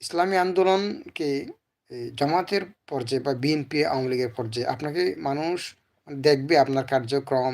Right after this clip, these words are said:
এগুলো কি ওরকম হয়েছে কিনা, এগুলো তো একটা জরিপের ভিত্তিতে আপনাকে, এ, ই, আসন দেয়া হবে। এমনি এমনি তো কেউ কোনো আসন ছেড়ে দিবে না, কারণ আপনি আবার আরও আগামী পাঁচ বছর পরে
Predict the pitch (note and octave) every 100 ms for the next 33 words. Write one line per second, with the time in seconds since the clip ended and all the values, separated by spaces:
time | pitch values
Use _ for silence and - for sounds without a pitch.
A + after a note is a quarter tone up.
0 | - - B2+ C3 D3 B2 C3 A2 D3 -
1 | - A#2+ A2 - _ _ _ C#3+ E3+ F3+
2 | F3+ E3+ C#3 E3 D#3 D3+ G#3 A3+ G#3 F3
3 | D#3+ C#3+ D3+ C#3+ - _ _ _ B2+ A2+
4 | G2+ - C3+ B2 C3+ - B2+ - D#3+ C3
5 | G#2+ G2 F#2 - _ _ - B2+ C3+ E3+
6 | F3 E3+ F3 D3+ D3 - C#3+ - C#3 D3+
7 | C#3+ D3 - D3 C#3 A2+ A2 - _ _
8 | _ C3+ C3+ C#3+ - C3 C#3+ F3 F3 C#3+
9 | E3 E3+ D3 C#3 C3 C3 B2 A#2+ C#3+ C#3+